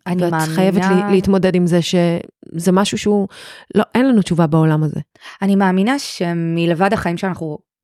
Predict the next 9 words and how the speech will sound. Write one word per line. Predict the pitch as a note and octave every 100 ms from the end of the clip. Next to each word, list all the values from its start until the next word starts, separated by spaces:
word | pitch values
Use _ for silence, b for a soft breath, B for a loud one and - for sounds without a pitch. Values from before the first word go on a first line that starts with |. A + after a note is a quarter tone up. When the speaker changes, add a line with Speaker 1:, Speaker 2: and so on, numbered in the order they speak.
| _ -
Speaker 1:
חיים | F3+ F3
פה | F3+
היום, | D#3 D#3+ F3
החיים | - D#3+ E3 D#3+ - -
המוחשיים | D#3+ D#3 - F#3 - A#3 B3
שאנחנו | G3 E3 E3 F3
חשים | - - F3+ F#3
כאן. | A3+
Speaker 2:
הגשמיים. | B3 E3 D#3 D#3